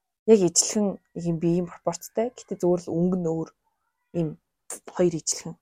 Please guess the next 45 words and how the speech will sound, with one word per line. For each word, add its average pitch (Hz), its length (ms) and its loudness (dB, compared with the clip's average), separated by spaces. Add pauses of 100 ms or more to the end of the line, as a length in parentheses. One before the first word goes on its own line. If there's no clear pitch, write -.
(160)
юм 175 100 0
байгаа 160 200 -8
даа. 160 100 -10 (260)
Тэгэхээр 269 420 2
цаанаас 247 340 4
л 226 140 -2
яг 196 120 -4
энэ 190 120 -10 (200)
зохиолч 220 320 -2
11 190 300 0
2 170 180 -8
нь 170 100 -8
хоёлаа 180 340 -2
яг 165 80 -10 (320)
нэг 202 140 -2
хүн 175 180 -6 (140)
буюу 180 280 0
үлдэг 190 280 -6
төс - 220 -20
өөр 208 140 -2 (100)
юм 170 100 -8
байна 160 220 -12
гэсэн - 240 -18
бодлыг 190 340 -10 (340)
надад 170 300 -8
яалтчихгүй - 500 -6
өгöd 170 200 -10
байгаамаа. 151 320 -16 (300)
За 196 80 -4 (100)
толны 269 300 -4
хоёр 277 220 4
талт 269 240 -10
гэж 220 200 -6
байгаа 208 240 -4 (800)
үгийн 208 300 2 (100)
учир - 260 -2
шалтгааныг 190 560 -4
зөвөр 180 240 -2
жоохон 185 340 -4 (220)
тунгаагаад 185 460 -2
бодъё 214 240 0
л - 160 -8
доо. 160 100 -4 (460)
Тэгэхээр 262 300 2
яг 226 80 -2